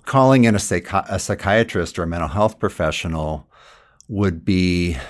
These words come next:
to make a determination whether the eating disorder is, um, affecting the person's reasoning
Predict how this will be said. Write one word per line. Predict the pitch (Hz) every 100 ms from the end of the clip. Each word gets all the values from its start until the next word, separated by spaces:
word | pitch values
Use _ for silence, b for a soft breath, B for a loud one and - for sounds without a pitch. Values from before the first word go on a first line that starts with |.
| B
to | - 104
make | 98 104
a | 90
determination | 92 - 101 92 90 87 - 101
whether | 87 87 87
the | 80 - 85
eating | 87 104
disorder | 107 - 110 107 120 123 - b b b b b -
is, | 101 95 92 - - - _
um, | - 80 82 82 85 95 _ _ _ _ 349 339 - - -
affecting | - - 98 107
the | 92
person's | - 101 90 80 90
reasoning | 85 85 85 76 71